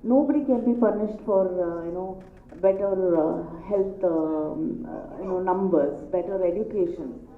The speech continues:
better statistics when it comes to, you know, taking care of its population, uh, better education.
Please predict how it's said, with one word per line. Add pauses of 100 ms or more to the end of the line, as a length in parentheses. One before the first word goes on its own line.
better
statistics
when
it
comes
to,
you
know,
taking
care
of
its
population, (360)
uh,
better
education.